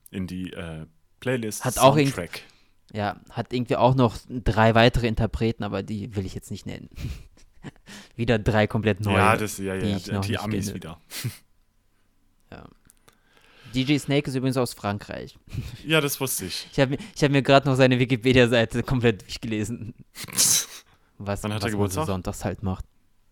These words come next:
Speaker 2: Oh, das ist eine Frage. Der ist auf jeden Fall sechsundachtzig geboren.
Speaker 1: Ja, siehste.
Speaker 2: Oder fünfundachtzig? D J Snake.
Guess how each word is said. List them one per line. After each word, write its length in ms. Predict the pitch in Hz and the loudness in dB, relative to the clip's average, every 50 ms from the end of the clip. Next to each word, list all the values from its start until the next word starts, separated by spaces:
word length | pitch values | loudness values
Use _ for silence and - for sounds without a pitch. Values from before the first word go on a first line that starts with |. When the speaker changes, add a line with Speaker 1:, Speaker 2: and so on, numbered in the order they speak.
| _ _ _ _ _ _ _ _ _ _ _ _ - - - _ _ _ _ _ _ | _ _ _ _ _ _ _ _ _ _ _ _ -18 -18 -18 _ _ _ _ _ _
Speaker 2:
Oh, 240 | - - - - - - | -20 -20 -20 -20 -20 -16
das 160 | - 92 92 | -16 -16 -14
ist 40 | - | -12
eine 80 | 104 98 | -14 -14
Frage. 460 | - - - 98 101 104 101 - 87 | -14 -14 -12 -10 -10 -10 -10 -12 -12
Der 140 | - - 110 | -10 -8 -8
ist 80 | 104 120 | -6 -6
auf 100 | 117 117 | -2 -2
jeden 140 | 135 139 | -2 0
Fall 120 | 123 135 120 | 0 0 2
sechsundachtzig 720 | 104 120 - - - - 98 - - - - 120 - - | 2 0 -2 -2 -4 -4 -4 -2 -4 -4 -4 -6 -8 -8
geboren. 520 | - 107 95 101 95 92 98 98 98 107 110 _ _ _ _ _ _ _ _ _ _ _ _ _ _ _ _ _ _ _ _ _ _ _ - | -10 -8 -6 -4 -4 -4 -6 -8 -10 -12 -14 _ _ _ _ _ _ _ _ _ _ _ _ _ _ _ _ _ _ _ _ _ _ _ -16
Speaker 1:
Ja, 140 | 90 82 80 | -16 -16 -14
siehste. 340 | 78 - 78 76 - - - - | -16 -16 -16 -16 -18 -18 -12 -10
Speaker 2:
Oder 180 | 107 95 95 | -6 -6 -6
fünfundachtzig? 880 | 92 - - 113 123 135 135 135 135 139 - - - 143 139 139 - _ _ _ _ _ _ _ _ _ _ _ _ _ _ _ _ _ _ _ _ _ _ _ _ _ _ _ _ _ _ _ _ | -6 -6 -4 -4 -2 -2 -4 -4 -6 -8 -10 -12 -14 -14 -14 -14 -16 _ _ _ _ _ _ _ _ _ _ _ _ _ _ _ _ _ _ _ _ _ _ _ _ _ _ _ _ _ _ _ _
D 100 | - 110 | -8 -8
J 260 | 107 98 113 107 104 | -6 -4 -4 -4 -4
Snake. 600 | - - - 110 98 98 101 101 107 - - - | -6 -8 -10 -8 -6 -6 -6 -6 -8 -8 -12 -18